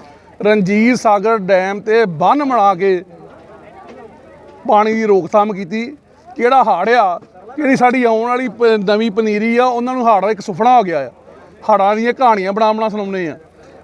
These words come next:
ਇਹ ਦੱਸੋ, ਇਹ, ਇਹ ਸਾਰੀਆਂ ਦੇਣਾ ਭਾਰਤੀ ਜਨਤਾ ਪਾਰਟੀ ਦੀਆਂ ਹੀ। ਤੇ ਮੈਂ ਤੇ ਕਹਾਂਗਾ, ਆ ਕਿੰਨੀਆਂ ਸੁੱਖ ਸਹੂਲਤਾਂ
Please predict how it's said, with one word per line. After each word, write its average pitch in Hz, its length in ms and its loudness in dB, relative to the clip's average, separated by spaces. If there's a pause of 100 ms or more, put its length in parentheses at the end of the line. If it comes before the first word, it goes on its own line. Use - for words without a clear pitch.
ਇਹ 190 140 4
ਦੱਸੋ, 190 300 0
ਇਹ, 196 80 0
ਇਹ 196 180 0
ਸਾਰੀਆਂ 190 380 -2
ਦੇਣਾ 180 320 -4 (520)
ਭਾਰਤੀ 160 320 0
ਜਨਤਾ 180 300 -2
ਪਾਰਟੀ 190 320 -2
ਦੀਆਂ 196 220 -8
ਹੀ। 196 140 -10 (600)
ਤੇ 240 140 0 (160)
ਮੈਂ 202 280 0
ਤੇ 240 120 -2
ਕਹਾਂਗਾ, 220 580 0 (640)
ਆ 226 100 2
ਕਿੰਨੀਆਂ 233 480 -2
ਸੁੱਖ 220 300 -2
ਸਹੂਲਤਾਂ 202 680 -2